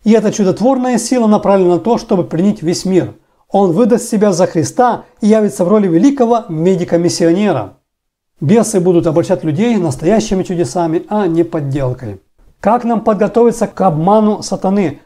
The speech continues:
чтобы мы могли противостоять его поразительной чудотворной силе? Вестница советует: "Придите к Господу ради самих себя. Молитесь о божественном просвещении. Старайтесь познать, что есть истина,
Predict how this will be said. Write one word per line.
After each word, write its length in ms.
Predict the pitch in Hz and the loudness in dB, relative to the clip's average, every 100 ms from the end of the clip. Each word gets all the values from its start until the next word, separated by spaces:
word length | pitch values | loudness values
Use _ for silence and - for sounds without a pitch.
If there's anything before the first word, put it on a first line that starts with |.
| - | -12
чтобы 260 | - 202 | -2 0
мы 140 | 190 214 | 4 2
могли 420 | 196 160 185 240 | 2 0 0 0
противостоять 760 | 247 190 190 180 180 190 202 196 | -2 -2 0 0 0 -2 -2 -2
его 160 | 175 | -2
поразительной 640 | 165 165 160 175 196 185 170 | 0 2 2 0 -4 -4 -4
чудотворной 580 | 156 147 143 156 151 | -4 -4 0 0 0
силе? 420 | 139 175 160 110 95 _ _ _ _ _ | -6 -6 -6 -6 -14 _ _ _ _ _
Вестница 580 | 156 185 180 185 180 165 151 - | -2 -2 0 -2 0 -2 -6 -8
советует: 520 | - 170 156 127 - _ _ _ _ - | -4 -2 -2 -6 -10 _ _ _ _ -8
"Придите 360 | 170 190 202 | -4 -2 -2
к 60 | 147 | -4
Господу 580 | 190 170 - 139 131 - | -2 -2 -2 -4 -6 -8
ради 280 | 160 160 147 | -10 -8 -6
самих 340 | 139 156 160 | -6 -6 -6
себя. 400 | - 143 143 113 _ _ _ _ | -8 -6 -6 -10 _ _ _ _
Молитесь 680 | 170 185 185 202 226 220 214 | -2 0 0 0 0 -2 -2
о 100 | 180 | -2
божественном 580 | 190 165 196 - 196 | 0 0 0 -2 -4
просвещении. 760 | 180 180 202 156 214 180 131 117 _ _ | -2 -2 -2 -2 0 0 -2 -10 _ _
Старайтесь 680 | - - 196 208 233 240 226 | -8 -2 0 2 2 0 -4
познать, 480 | - 220 185 233 226 | 0 -2 0 0 0
что 380 | - - 233 240 | -4 -2 2 2
есть 260 | 233 226 | 0 -2
истина, 680 | 254 262 - 214 185 113 - | 2 2 2 0 0 -2 -8